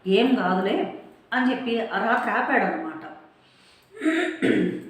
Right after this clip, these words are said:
తెల్లవారేసరికి వాని పరిస్థితి అగమ్యగోచరం అయ్యేసరికి వాళ్ళము పరిగెత్తుకుంటా పక్కింటి ఆయన దగ్గరికి వెళ్ళేసి, "అన్నయ్య, అన్నయ్య,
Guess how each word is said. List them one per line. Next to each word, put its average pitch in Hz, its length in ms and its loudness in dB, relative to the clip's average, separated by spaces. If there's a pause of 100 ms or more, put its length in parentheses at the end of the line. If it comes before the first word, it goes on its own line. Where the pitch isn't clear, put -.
(760)
తెల్లవారేసరికి 208 840 2
వాని 175 200 0
పరిస్థితి 175 540 -6
అగమ్యగోచరం 185 680 -2
అయ్యేసరికి 151 640 -10 (380)
వాళ్ళము 196 420 2
పరిగెత్తుకుంటా 170 840 -4
పక్కింటి 180 360 -6
ఆయన 151 420 -4
దగ్గరికి 156 340 -8
వెళ్ళేసి, 156 520 -8 (340)
"అన్నయ్య, 175 280 -2
అన్నయ్య, 170 680 0